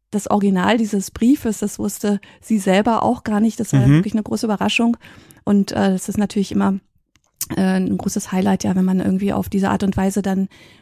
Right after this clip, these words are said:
Speaker 1: ein Dokument, was ich eben von Inhalten sowieso gut fand, äh, auch, ähm, so weit gesichert ist, äh, wo ist das Original, ähm,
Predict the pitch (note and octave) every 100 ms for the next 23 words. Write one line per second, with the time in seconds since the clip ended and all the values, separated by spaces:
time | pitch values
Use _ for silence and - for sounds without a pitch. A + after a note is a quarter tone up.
0 | - G3+ G#3 G3+ G3 B3 - G#3+ G#3+ -
1 | G#3 G#3 G#3 A3 A#3 A#3 A#3 G#3+ G3+ G3+
2 | A#3+ G#3+ A3+ - B3 B3 - - - -
3 | _ _ G3+ - G#3+ G#3+ - A3 G#3 G3+
4 | G3+ - _ _ _ _ _ _ G3+ A3+
5 | A#3 A3 - G#3+ G3+ G#3+ A#3+ C4+ - A3
6 | A#3 - - G3 G3 G3+ G#3 G#3+ - G#3
7 | - G3+ G3 F#3+ G3+ A3 A3+ - _ _
8 | _ _ G#3 G3+ G3 G3 G3+